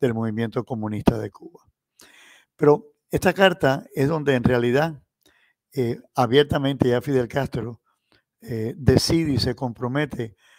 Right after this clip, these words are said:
a trabajar, uno, por la liberación, y segundo, bueno, echando la culpa a la Junta, porque hay una Junta que te voy a hablar de ella ahora,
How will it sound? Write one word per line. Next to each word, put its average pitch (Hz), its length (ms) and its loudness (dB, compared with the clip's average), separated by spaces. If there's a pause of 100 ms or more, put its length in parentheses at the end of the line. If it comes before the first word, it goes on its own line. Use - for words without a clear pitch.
(200)
a 135 120 -2
trabajar, 120 540 -2 (260)
uno, 175 320 -4
por 135 200 0
la 120 100 0
liberación, 117 640 -2 (380)
y 135 140 -4
segundo, 143 640 -2
bueno, 151 220 0
echando 143 300 0
la 139 140 2
culpa 139 260 -2
a 135 40 2
la 123 100 -2
Junta, 135 260 -6
porque 123 220 -6
hay 123 100 -2
una 127 160 -4
Junta 123 260 -6
que 117 100 -4
te 117 80 -4
voy 117 120 0
a 117 60 0
hablar 117 180 -2
de 117 120 0
ella 117 100 -2
ahora, 123 280 -2